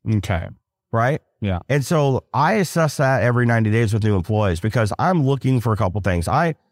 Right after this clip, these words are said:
Speaker 2: when I hire someone, I put 'em in, I put a quadrants together. I say, "This is things I want you to do and never tell me about.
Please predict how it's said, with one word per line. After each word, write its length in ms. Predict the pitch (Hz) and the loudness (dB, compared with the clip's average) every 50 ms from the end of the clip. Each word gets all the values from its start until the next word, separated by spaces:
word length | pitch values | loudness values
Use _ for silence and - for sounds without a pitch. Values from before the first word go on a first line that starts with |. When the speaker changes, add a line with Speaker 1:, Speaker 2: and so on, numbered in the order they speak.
| _ _ - | _ _ -6
Speaker 2:
when 140 | - 127 139 | -2 0 2
I 80 | 180 | 2
hire 240 | 180 175 160 151 143 | 2 2 2 2 2
someone, 380 | - - 139 131 131 127 123 92 | 0 0 0 2 2 2 0 0
I 180 | 85 127 139 | 0 0 -2
put 240 | 131 - - 147 139 | -2 -2 -2 0 0
'em 100 | 135 127 | 2 2
in, 140 | 123 120 - - | 0 0 0 -2
I 100 | 113 123 | -2 -2
put 140 | - 151 123 | 0 -2 -4
a 20 | |
quadrants 480 | - - - 113 113 107 113 107 95 - | -2 -2 0 0 0 2 2 0 0 -2
together. 240 | - 98 98 95 95 95 | -2 -2 0 0 2 0
I 100 | 101 101 | 0 0
say, 200 | 104 107 95 - _ _ _ _ - - | 0 0 -2 -2 _ _ _ _ -6 -4
"This 180 | 127 139 135 | -2 -2 0
is 100 | 170 139 | -2 0
things 280 | - 160 156 156 151 139 | 0 0 0 2 2 2
I 60 | 135 | 2
want 200 | 120 123 120 - | 2 0 0 0
you 80 | 123 110 | 0 0
to 60 | 104 | 0
do 220 | 98 95 139 151 143 | 0 0 0 0 2
and 80 | 127 | 2
never 180 | 123 117 107 98 | 2 0 0 -2
tell 220 | - 139 131 131 | 0 0 0 0
me 80 | 135 131 | 0 0
about. 320 | 123 123 123 123 - - | 0 0 0 0 -2 -4